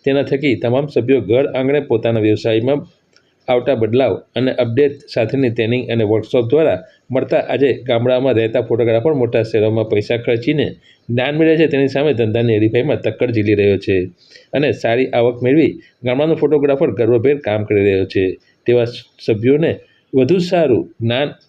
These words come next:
અને સમજ મળે તેવા ઉમદા હેતુસર ટોચની, વિશ્વની ટોચની કંપની સોની દ્વારા સિનેમેટોગ્રાફી અને વેડિંગ બિઝનેસમાં ટોપિક ઉપર વર્કશોપ સેમિનારનું આયોજન એફ પી ટી આર ઓડિટોરિયમ તાજપુર ખાતે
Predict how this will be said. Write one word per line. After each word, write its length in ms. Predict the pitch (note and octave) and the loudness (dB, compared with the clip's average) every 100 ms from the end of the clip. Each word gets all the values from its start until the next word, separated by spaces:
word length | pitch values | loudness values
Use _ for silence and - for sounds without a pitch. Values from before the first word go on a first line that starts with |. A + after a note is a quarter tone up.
| _ E3 | _ -4
અને 280 | B2 A2 - _ | -2 -2 -6 _
સમજ 340 | - B2+ C3 A#2+ | -8 -4 -2 0
મળે 220 | C3 A2 | 0 0
તેવા 280 | A2+ A2+ A#2+ | 2 2 2
ઉમદા 280 | A#2+ A#2+ | -2 0
હેતુસર 480 | B2 A#2 A#2 A#2 - | 0 2 0 0 0
ટોચની, 580 | C#3+ B2 A#2+ C#3 B2+ - _ _ _ _ _ _ - | 2 0 0 -2 -2 -6 _ _ _ _ _ _ 0
વિશ્વની 440 | C3 B2+ F3+ F3+ | 0 2 2 2
ટોચની 360 | E3+ D3 D3 C#3 | 2 0 0 -4
કંપની 300 | C3+ C#3 A#2+ | -2 -2 -2
સોની 280 | B2 A#2+ A#2 | -2 0 0
દ્વારા 340 | A#2+ C3 G#2 - _ _ - | 2 0 -2 -6 _ _ -12
સિનેમેટોગ્રાફી 840 | - C3 C#3 C3+ C3+ B2+ A#2+ D#3+ | -4 -2 -2 0 0 0 0 -2
અને 220 | C3 A2+ | -2 -2
વેડિંગ 280 | G#2 G#2+ B2+ | 0 0 0
બિઝનેસમાં 720 | A#2 G#2+ A#2 A#2 D3+ G#2+ - _ _ | -2 0 -2 0 -2 -4 -6 _ _
ટોપિક 260 | A#2+ A#2 C#3+ | -2 0 0
ઉપર 260 | C3 - G#2+ | 0 -2 0
વર્કશોપ 360 | A2+ A#2 D3 | 0 -2 -4
સેમિનારનું 520 | C#3 A2 A2 A2 C3 | -2 -2 0 -2 -2
આયોજન 400 | A2+ G#2+ A#2 B2+ - - _ _ _ - | 0 0 2 0 -4 -16 _ _ _ -6
એફ 160 | C#3 C#3 - | -6 -6 -8
પી 260 | D#3+ D3 - | -2 -2 -2
ટી 200 | C#3 C#3 - | -4 -4 -2
આર 140 | B2+ B2+ - | -4 -2 -2
ઓડિટોરિયમ 400 | B2 B2 C3+ C3+ | 0 2 2 0
તાજપુર 440 | B2 A2 - B2+ | -2 -2 0 -2
ખાતે 460 | A#2 A2 B2 D#2+ | -2 -2 -2 -4